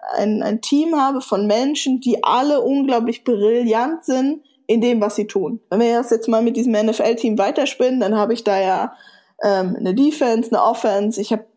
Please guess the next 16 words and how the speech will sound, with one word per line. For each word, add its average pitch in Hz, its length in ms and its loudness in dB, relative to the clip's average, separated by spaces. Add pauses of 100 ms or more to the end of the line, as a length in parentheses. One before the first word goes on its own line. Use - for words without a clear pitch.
(100)
Linebacker, 214 640 0
ich 226 120 -2
hab 208 140 -4
einen 233 80 -2
Quarterback. - 640 -2 (300)
Und 240 160 2
jeder 294 640 0
von 240 300 0
denen 269 400 2
ist - 280 -4
in 220 200 0
seiner 262 320 0
Funktion 262 840 -2
wirklich 226 460 -2
Experte. - 800 -6
Aber 269 640 0